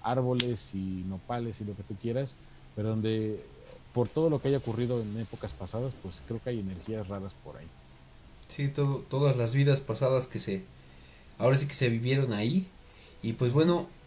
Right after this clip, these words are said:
Speaker 2: agradeciendo a las personas que están conectando con nosotros, dice, para terminar, Erendi-, Erendi Villagómez dice, "Mi abuelito decía que el camino,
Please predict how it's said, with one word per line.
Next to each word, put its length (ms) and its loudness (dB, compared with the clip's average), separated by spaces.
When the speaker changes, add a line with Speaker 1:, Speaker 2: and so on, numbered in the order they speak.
Speaker 2:
agradeciendo 560 4
a 40 2
las 120 4
personas 340 -2
que 80 -12
están 180 2
conectando 480 0
con 100 -4
nosotros, 560 0
dice, 800 4
para 200 2
terminar, 380 2
Erendi-, 320 -2
Erendi 340 4
Villagómez 520 2
dice, 180 0
"Mi 100 6
abuelito 300 -2
decía 340 0
que 100 2
el 100 -2
camino, 500 2